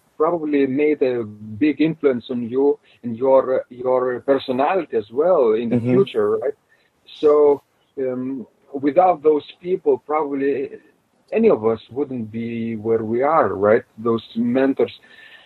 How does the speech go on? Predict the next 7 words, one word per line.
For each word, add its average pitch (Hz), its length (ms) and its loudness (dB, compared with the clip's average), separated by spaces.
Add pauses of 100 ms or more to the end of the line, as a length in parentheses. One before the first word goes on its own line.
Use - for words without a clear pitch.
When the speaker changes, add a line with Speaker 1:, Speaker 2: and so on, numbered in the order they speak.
(240)
Speaker 1:
And, 151 340 0 (100)
um, 135 340 4 (680)
sometimes 185 540 2 (220)
young 185 120 -2 (180)
people 185 380 -4
come 143 200 0
up 165 80 -6